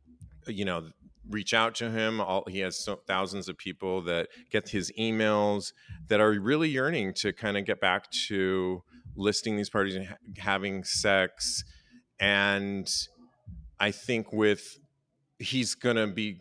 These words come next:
doing it on a case-by-case basis and reading his blog. So he'll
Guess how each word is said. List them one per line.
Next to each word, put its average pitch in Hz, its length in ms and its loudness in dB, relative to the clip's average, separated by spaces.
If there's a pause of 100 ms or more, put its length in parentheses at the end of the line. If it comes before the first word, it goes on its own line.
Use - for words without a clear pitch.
(120)
doing 110 320 0
it 101 160 -2
on 98 160 0
a 92 60 -4
case-by-case 98 760 -4
basis 101 640 -4 (180)
and 92 180 -6
reading 92 360 -6
his 90 240 -8
blog. 104 520 0 (260)
So 95 260 -2
he'll 92 320 -2